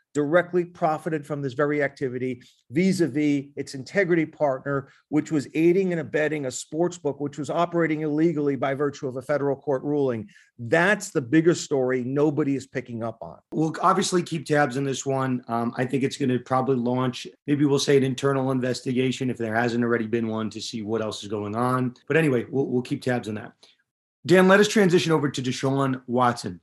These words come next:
Speaker 2: our second topic. So the news today, Dan, big news. Deshaun Watson is having his case presented to a grand jury. So, Dan, it, it was almost a year ago, March twenty twenty-one, probably almost a year to the day,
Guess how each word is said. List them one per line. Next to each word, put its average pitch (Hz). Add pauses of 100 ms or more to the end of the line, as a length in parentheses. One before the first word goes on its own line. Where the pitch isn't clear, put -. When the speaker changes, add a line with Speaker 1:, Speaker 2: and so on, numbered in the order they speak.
Speaker 2:
our -
second 143
topic. -
So 147
the 139
news 185
today, 156
Dan, 143
big 147
news. 131 (360)
Deshaun 170
Watson 147
is 127
having 127
his 123
case 185
presented 131
to 123
a 123
grand 131
jury. 110 (400)
So, 143
Dan, 160
it, 147
it 165
was 143
almost 190
a 170
year 175
ago, 117
March 147
twenty 147
twenty-one, 143
probably 127
almost 147
a 143
year 143
to -
the 120
day, 120